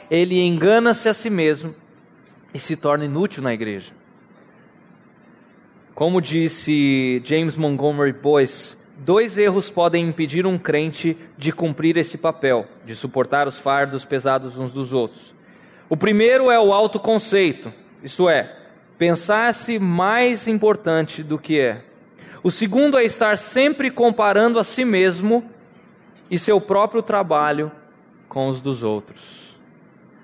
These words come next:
Por isso, todo o cristão deve examinar os próprios atos e então poderá orgulhar-se de si mesmo, sem se comparar com ninguém.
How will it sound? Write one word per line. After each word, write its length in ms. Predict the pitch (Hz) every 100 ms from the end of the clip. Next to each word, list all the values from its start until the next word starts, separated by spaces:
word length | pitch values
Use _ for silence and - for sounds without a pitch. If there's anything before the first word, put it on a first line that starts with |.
| - -
Por 200 | 196 196
isso, 440 | 254 254 - 131 - - - -
todo 380 | - 202 240 247
o 60 | 240
cristão 520 | 226 202 - 190 202
deve 360 | 180 170 160
examinar 760 | 165 147 156 151 135 147 196 240
os 160 | 226 -
próprios 600 | 196 190 190 202 170 147
atos 680 | 131 127 - 147 - - - _ - - -
e 140 | 156
então 580 | 175 180 170 185 202 208
poderá 800 | 202 190 165 156 151 160 160 -
orgulhar-se 920 | 156 160 143 139 135 151 156 - 165 151
de 140 | 143
si 180 | - 160
mesmo, 440 | 123 110 104 101 110 _ _ _ -
sem 440 | - - - 180 190
se 160 | 202
comparar 560 | - 175 165 151 139 131
com 180 | - 139
ninguém. 380 | 143 131 101